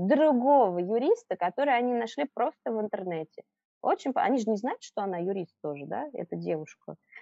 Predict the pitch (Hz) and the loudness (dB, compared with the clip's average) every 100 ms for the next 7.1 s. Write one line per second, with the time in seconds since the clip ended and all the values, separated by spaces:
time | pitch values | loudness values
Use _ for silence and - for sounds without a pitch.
0 | - 196 240 339 320 277 269 233 240 247 | -8 -2 2 2 2 4 4 6 4 4
1 | 208 175 180 - _ 269 320 403 - - | 4 2 0 -4 _ 2 2 2 -2 -18
2 | - - _ - 185 202 185 208 254 220 | -18 -20 _ 0 4 6 6 4 4 4
3 | 185 175 208 196 220 196 165 180 175 - | 4 4 2 2 4 4 4 0 -2 0
4 | 202 175 175 175 185 165 156 - - 175 | 2 2 0 0 2 4 2 0 -2 -8
5 | 156 _ - 185 202 190 165 160 160 156 | -14 _ -2 0 4 4 4 0 -4 -4
6 | 156 - - - - - 240 - - 170 | -6 -10 -8 -6 -6 -2 -4 -4 -16 -12
7 | 185 | -10